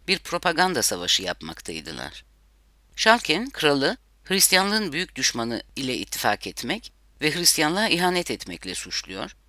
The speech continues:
bu maksatla Fransızca risaleler bastırıp dağıtıyordu. Kral ittifakı yalanlıyor, bununla birlikte Osmanlı Divanı ile gizli görüşmeler elçiler vasıtasıyla yürütülüyordu.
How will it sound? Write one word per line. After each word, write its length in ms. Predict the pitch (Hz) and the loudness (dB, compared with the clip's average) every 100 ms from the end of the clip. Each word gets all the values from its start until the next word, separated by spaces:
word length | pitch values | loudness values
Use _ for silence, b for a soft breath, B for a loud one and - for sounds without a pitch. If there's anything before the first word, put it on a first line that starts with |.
| _ - | _ -8
bu 80 | 202 | 0
maksatla 520 | 175 120 117 - 185 | 2 2 0 0 -4
Fransızca 560 | - 160 156 160 123 120 | 0 0 0 -2 -4 0
risaleler 600 | 127 131 131 131 127 110 | 2 4 2 2 0 0
bastırıp 420 | 87 - 101 - | -4 -4 -6 -2
dağıtıyordu. 720 | 117 107 - 98 92 82 78 - _ _ _ _ _ _ _ - | 2 2 0 -10 -10 -12 -14 -18 _ _ _ _ _ _ _ -6
Kral 320 | - 233 247 | 4 4 4
ittifakı 480 | - 160 160 151 156 | -2 0 2 2 2
yalanlıyor, 760 | 139 139 135 139 123 101 175 - _ _ - | 2 4 4 2 -4 -6 -10 -14 _ _ -6
bununla 340 | 175 202 165 | -2 2 2
birlikte 440 | 135 123 - 196 269 | 0 -4 -6 -8 -6
Osmanlı 420 | 156 - 185 175 | -6 0 2 0
Divanı 380 | 120 117 113 107 | -2 -2 0 0
ile 160 | 107 110 | -2 -2
gizli 280 | 123 127 131 | -4 -6 -6
görüşmeler 680 | 123 120 - 107 135 196 - | -6 -4 -4 -2 -4 -4 -2
elçiler 400 | 151 156 170 170 | 0 2 2 2
vasıtasıyla 680 | 147 110 98 95 - 107 117 | 2 2 0 0 -2 -4 -6
yürütülüyordu. 840 | 127 113 107 104 101 87 82 73 | -10 -12 -14 -12 -10 -10 -12 -14